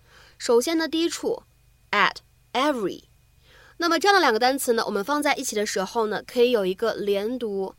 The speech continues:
而且呢，在美式发音当中，连读以后呢，还会形成一个flap T，闪音。所以呢，此时我们可以读成at every，at every。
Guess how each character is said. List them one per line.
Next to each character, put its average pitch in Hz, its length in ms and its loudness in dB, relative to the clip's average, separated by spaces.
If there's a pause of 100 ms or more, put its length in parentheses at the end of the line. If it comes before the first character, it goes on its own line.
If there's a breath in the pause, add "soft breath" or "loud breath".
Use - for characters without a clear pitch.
(400 soft breath)
而 285 200 2
且 339 140 -2
呢， 269 120 0
在 262 160 0
美 220 140 -2
式 - 100 -8
发 320 140 2
音 330 80 0
当 349 200 2
中， 349 220 0
连 214 260 -2
读 254 140 -4
以 202 80 0
后 226 300 0
呢， 202 100 -2
还 202 160 -8
会 247 100 2
形 240 200 -4
成 233 200 -2
一 220 60 2
个 196 240 -6
flap 269 320 0
T， - 340 -10 (300 soft breath)
闪 185 260 -4
音。 262 320 0 (480 soft breath)
所 - 160 -4
以 339 40 2
呢， 320 160 -2
此 247 180 -6
时 - 120 -2
我 240 60 4
们 226 80 -2
可 226 160 -2
以 233 60 4
读 208 180 -2
成 185 400 -4 (140)
at 208 120 -4
every，at - 1500 -4
every。 233 480 0